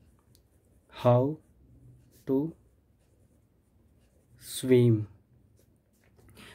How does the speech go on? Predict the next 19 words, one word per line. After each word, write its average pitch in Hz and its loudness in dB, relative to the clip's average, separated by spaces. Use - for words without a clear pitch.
अब 127 -2
देख 165 4
रहे 175 -2
हो, 151 2
सबसे 127 -4
पहले 135 0
हम 135 0
सब्जेक्ट 117 -2
लगा 120 -2
रहे 120 -2
हैं, 165 -8
फिर 135 0
हम 143 0
वर्ब 120 4
लगा 104 -2
रहे 107 -12
हैं, 110 -6
मतलब 135 -4
जानना। 120 0